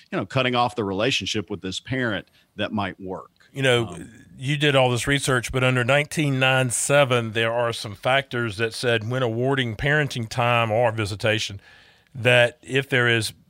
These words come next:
Speaker 2: proof of one or more acts of family violence, the, the judge may, among other things, and one of the things is that be supervised visitation.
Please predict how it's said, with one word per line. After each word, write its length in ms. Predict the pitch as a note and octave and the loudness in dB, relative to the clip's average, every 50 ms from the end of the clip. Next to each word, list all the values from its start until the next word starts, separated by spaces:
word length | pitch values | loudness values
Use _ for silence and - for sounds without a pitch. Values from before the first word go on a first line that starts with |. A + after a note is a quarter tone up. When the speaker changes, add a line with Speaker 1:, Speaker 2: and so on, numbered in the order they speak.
| _ | _
Speaker 2:
proof 260 | - D#3+ D3+ C#3+ C3+ - | -2 0 0 0 0 -4
of 120 | A#2+ G#2 | -6 -4
one 160 | A#2 B2 B2 B2 | 0 0 0 0
or 60 | A#2+ | 0
more 180 | A#2 A#2 A#2 | 0 0 2
acts 280 | A2+ A2+ A2+ A2+ - - | 2 2 0 0 -2 -6
of 100 | A2 - | -12 -4
family 300 | - B2 A#2 A#2 A2+ G#2+ | -4 -4 -2 -2 -4 -4
violence, 440 | G2 G#2 A#2 A#2+ B2 A#2+ A2 G2+ - | -2 0 0 2 2 0 -2 -4 -8
the, 140 | - G#2+ - | -14 -16 -16
the 200 | - G#2+ A2+ A2 | -10 -10 -10 -8
judge 380 | G2 A#2+ B2 A#2 A2 G#2 F#2+ | -4 0 0 0 0 0 -2
may, 400 | G#2+ A2 A#2 A#2+ A#2+ A#2 A2 A2+ | -2 0 2 2 4 4 2 2
among 320 | A2+ G#2+ G#2+ A2 G#2 G#2 G#2+ | 0 0 -2 -2 -2 -2 -2
other 160 | A2+ A#2 A#2 | -2 -2 -4
things, 340 | - - A2 G#2 G#2 G#2 G#2 | -4 -2 -2 -2 -2 -4 -6
and 200 | A2+ G#2 G#2 G#2+ | -6 -6 -4 -2
one 120 | B2 C3+ | -2 -2
of 120 | C#3 B2 | -2 -2
the 80 | A2+ A2 | -2 -4
things 520 | - - B2 A#2+ A#2+ A#2 A2+ A2 G#2+ G2+ | -2 -2 -2 0 0 -2 -2 -4 -6 -8
is 260 | B2 A#2+ A2+ G#2+ G2+ F#2 | -8 -8 -8 -8 -6 -4
that 420 | A2 G#2+ G#2+ G#2 _ - - G#2+ | -2 -2 -2 -4 _ -18 -16 -10
be 120 | G#2 A2 G2+ | -8 -6 -6
supervised 640 | - - D3 C3 - C3 G#2+ G#2+ G#2+ G#2 G#2+ G#2 F#2+ | -2 -2 -4 -2 -4 -4 -2 0 0 0 0 0 -4
visitation. 680 | A2 G#2 F#2+ G#2 - - A#2+ C3 B2+ - - F#2+ F2+ | -8 -8 -8 -6 -2 0 0 0 0 -2 -6 -8 -12